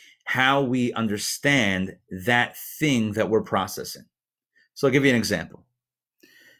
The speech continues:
You have a child, a toddler, who's in a crib, and the toddler for the first time learns how to climb out of the crib at three A M.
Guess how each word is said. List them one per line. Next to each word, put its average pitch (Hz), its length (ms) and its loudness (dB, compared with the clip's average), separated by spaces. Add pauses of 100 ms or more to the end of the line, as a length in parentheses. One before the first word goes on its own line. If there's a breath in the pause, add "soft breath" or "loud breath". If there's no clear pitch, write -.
You 120 100 0
have 151 200 2
a 151 120 2
child, 101 540 0 (120)
a 117 60 -2
toddler, 104 600 0 (540)
who's 123 160 0
in 131 100 4
a 123 40 0
crib, 95 340 0 (800)
and 113 140 -2
the 120 80 0
toddler 160 500 2
for 143 140 -4
the 120 80 -4
first 180 340 -2
time 123 580 -2 (680)
learns 127 960 2 (640)
how 139 180 2
to 135 100 0
climb 147 520 -2
out 131 160 0
of 127 80 -2
the 120 80 -2
crib 90 400 -2 (680)
at 104 200 -8
three 135 460 4
A 101 40 2
M. 90 300 -6